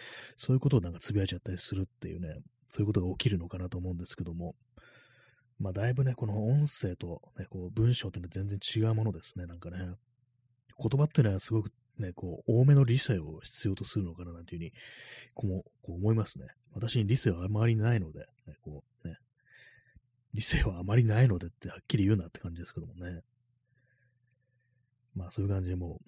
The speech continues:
う、もうちょっとブラーっとね、こうね、そう、無目的に、こう、外を、無目的ってわけでもないんですけども、ね、こう、外をね、こう移動してましたね、本当にね。外にいる時に本当になんかね、あの、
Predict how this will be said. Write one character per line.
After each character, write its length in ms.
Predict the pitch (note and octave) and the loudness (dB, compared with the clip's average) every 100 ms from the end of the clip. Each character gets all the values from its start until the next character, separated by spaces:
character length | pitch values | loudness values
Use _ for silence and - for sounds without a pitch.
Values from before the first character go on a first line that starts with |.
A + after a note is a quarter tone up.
| - | -10
う、 40 | |
も 60 | F2 | -10
う 20 | |
ち 100 | F2 | -10
ょ 20 | |
っ 20 | - | -8
と 60 | |
ブ 120 | F2+ G2+ | 0 0
ラ 120 | G2 | 0
ー 40 | |
っ 20 | G2 | -6
と 100 | - | -12
ね、 100 | E2 - - | -12 -14 -18
こ 240 | - - - - | -16 -16 -18 -20
う 40 | - | -20
ね、 60 | - _ _ _ - _ _ _ _ | -20 _ _ _ -20 _ _ _ _
そ 140 | _ F#2 | _ -2
う、 20 | |
無 140 | F#2+ | 4
目 200 | A2 C3 | 6 6
的 200 | - G#2+ | 6 2
に、 340 | F#2 F2 F2 F2 | 2 -2 -4 -4
こ 140 | - | -6
う、 40 | F#2 | -2
外 220 | A2+ F#2+ | -2 -2
を、 140 | E2+ D2+ | -4 -6
無 100 | - | 2
目 160 | C3+ F3+ | 4 6
的 320 | B2+ - - | 2 0 -10
っ 40 | |
て 80 | - | -4
わ 80 | G2 | -2
け 60 | F#2+ | 0
で 60 | |
も 80 | F2+ | -2
な 160 | F#2 G2 | -2 -4
い 60 | |
ん 40 | F#2 | -4
で 100 | - | -8
す 100 | - | -8
け 80 | F2+ | -8
ど 120 | E2+ | -8
も、 240 | E2 E2 - - | -12 -16 -18 -12
ね、 60 | G2 F2 - | -12 -12 -18
こ 300 | - D#3+ E3 - | -18 -16 -16 -18
う、 60 | _ - - - _ _ _ _ - | _ -20 -20 -20 _ _ _ _ -8
外 220 | G2+ F2+ | -6 -6
を 100 | E2+ | -8
ね、 140 | F2+ F#2 | -10 -8
こ 80 | |
う 60 | F2+ | -6
移 40 | |
動 140 | F#2 G2+ | -4 -4
し 100 | - | -4
て 120 | A#2 | -4
ま 100 | A#2+ | -4
し 100 | - | -6
た 100 | F2+ | -8
ね、 60 | F2 | -10
本 120 | F2 | -12
当 100 | F2 | -14
に 80 | E2+ | -12
ね。 220 | F2 F2+ - _ _ _ _ _ _ _ _ _ _ _ _ _ _ _ _ _ _ _ _ _ _ _ _ _ _ _ _ | -8 -8 -10 _ _ _ _ _ _ _ _ _ _ _ _ _ _ _ _ _ _ _ _ _ _ _ _ _ _ _ _
外 280 | - D#3 E3 | -8 2 4
に 80 | A2+ | 4
い 60 | |
る 80 | G#2 | 4
時 200 | A2+ G2+ | 2 2
に 120 | G2 | 0
本 140 | G#2 A#2+ | 0 2
当 60 | |
に 60 | B2 | 4
な 60 | A#2 | 2
ん 40 | |
か 80 | F#2 | -2
ね、 80 | E2+ | -8
あ 60 | |
の、 320 | E2+ F2 F2 | -8 -8 -8